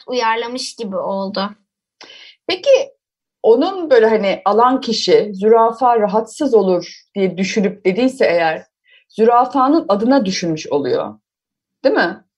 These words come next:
Speaker 2: Zürafanın belki hiç öyle bir rahatsızlığı yok. Bu biraz fazla bir düşünme olur mu sizce? Yani zürafa böyle düşündüğü için rahatsız olabilir mi?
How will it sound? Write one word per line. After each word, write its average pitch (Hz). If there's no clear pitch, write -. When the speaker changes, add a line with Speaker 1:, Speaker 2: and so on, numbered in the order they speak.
Speaker 2:
Zürafanın 453
belki 453
hiç 640
öyle 330
bir 269
rahatsızlığı 240
yok. 180
Bu 262
biraz 453
fazla 233
bir 349
düşünme 226
olur 233
mu 185
sizce? -
Yani 185
zürafa 247
böyle 240
düşündüğü 226
için 233
rahatsız 214
olabilir 226
mi? 180